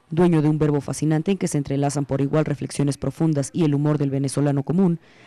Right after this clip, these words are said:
ha sabido conectarse con millones de venezolanos humildes y define con sus acciones y discursos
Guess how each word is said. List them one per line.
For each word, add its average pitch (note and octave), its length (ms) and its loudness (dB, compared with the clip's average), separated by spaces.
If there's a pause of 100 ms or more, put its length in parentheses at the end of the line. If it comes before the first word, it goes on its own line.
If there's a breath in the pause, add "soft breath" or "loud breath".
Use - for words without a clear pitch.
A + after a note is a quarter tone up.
(120 loud breath)
ha D#3 120 -2
sabido E3 340 2
conectarse G#3+ 500 0
con G3 160 0
millones D#3+ 320 2
de D3+ 80 0
venezolanos C#3+ 560 0
humildes D3 460 0
y D3 40 -2
define C#3+ 320 0
con C#3 140 -4
sus C3+ 180 -6
acciones C#3+ 460 0
y - 60 -10
discursos D#3 600 -2